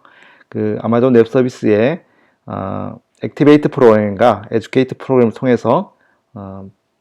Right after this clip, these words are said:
크레딧도 받으셨기 때문에 여러분들이 아마 손쉽게 이제, 어, 실제 프로젝트를 여러분들 서비스에 올려볼 수 있을 거라고 생각이 듭니다. 자, 아마존에 가입을 하신 후에 로그인은 에이더블유에스 매니지먼트 콘솔, 즉 관리 콘솔로,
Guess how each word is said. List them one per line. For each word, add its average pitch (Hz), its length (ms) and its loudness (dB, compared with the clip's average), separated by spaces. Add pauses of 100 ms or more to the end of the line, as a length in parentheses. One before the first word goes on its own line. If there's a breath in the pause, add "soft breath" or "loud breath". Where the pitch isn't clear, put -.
(380)
크레딧도 165 480 0
받으셨기 110 640 -6 (100)
때문에 110 640 -2 (320)
여러분들이 104 260 -8
아마 104 340 -6 (180)
손쉽게 151 520 -2
이제, 107 440 -2 (280)
어, 101 120 -16
실제 123 280 -6
프로젝트를 135 560 -4
여러분들 104 420 -4
서비스에 123 640 -4
올려볼 113 380 0
수 107 100 -8
있을 - 200 -14
거라고 101 280 -8
생각이 120 300 -4
듭니다. 92 480 -12 (680 soft breath)
자, 98 340 -4 (100)
아마존에 160 800 2 (580)
가입을 131 320 2
하신 170 280 -4
후에 120 600 0
로그인은 120 680 0 (340)
에이더블유에스 117 440 0
매니지먼트 117 680 -2
콘솔, 101 500 -6
즉 - 160 -12
관리 127 300 -2
콘솔로, 139 760 2